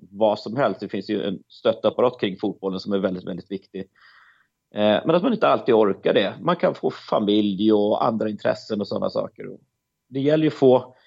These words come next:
det vi gör, det vill säga spelandet är ju oftast tillräckligt intressant för att spelarna ska spela. Eh, och är man tillräckligt biten så är coachandet tillräckligt intressant för att man ska fortsätta att coacha då. Eh, domare är ju lite grann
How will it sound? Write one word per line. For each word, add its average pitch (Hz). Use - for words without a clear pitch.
det 131
vi 110
gör, 110
det 101
vill 110
säga 101
spelandet 139
är 117
ju 117
oftast 107
tillräckligt 117
intressant 98
för 101
att -
spelarna 92
ska 98
spela. 98
Eh, 95
och 95
är 107
man 110
tillräckligt 120
biten 139
så 113
är 101
coachandet 143
tillräckligt 101
intressant 98
för 98
att -
man 95
ska -
fortsätta 95
att 95
coacha 117
då. 98
Eh, 117
domare 143
är 151
ju 143
lite 143
grann 123